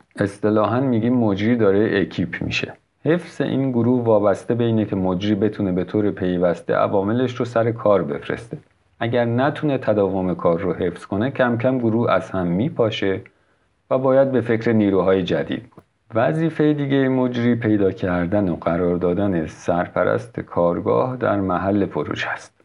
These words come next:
این فرد می‌تونه عضوی از تیم باشه و گاهی هم باید یه فرد خارج از تیم باشه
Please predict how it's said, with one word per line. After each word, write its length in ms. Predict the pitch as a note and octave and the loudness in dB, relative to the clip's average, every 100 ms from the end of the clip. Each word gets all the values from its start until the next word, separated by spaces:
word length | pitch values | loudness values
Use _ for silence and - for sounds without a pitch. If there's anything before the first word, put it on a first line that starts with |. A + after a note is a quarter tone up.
| - | -8
این 100 | D#3 | -2
فرد 320 | C#3+ C#3 C3+ | 2 2 0
می‌تونه 320 | C#3 C3+ C3+ | -4 0 0
عضوی 460 | B2+ C3 C3 B2 A#2 | 2 2 0 2 2
از 200 | F#2+ - | 0 -2
تیم 240 | C#3 C#3 | -4 0
باشه 360 | A2+ F#2 - F2 | 2 0 0 0
و 180 | F2 G2 | 2 2
گاهی 360 | A#2+ A#2+ A#2+ | 2 0 0
هم 280 | A2+ A#2 A2+ | -2 0 0
باید 380 | F#2+ F#2+ G2+ G2+ | 2 2 2 2
یه 100 | G2+ | 0
فرد 380 | - F#2+ F#2 F2+ | 2 2 2 0
خارج 440 | - F2+ F#2+ F2 | 0 2 2 0
از 240 | D2+ D2+ - | -2 -4 -6
تیم 260 | D2+ D2 | -4 -2
باشه 300 | D#2 - - | -2 -4 -6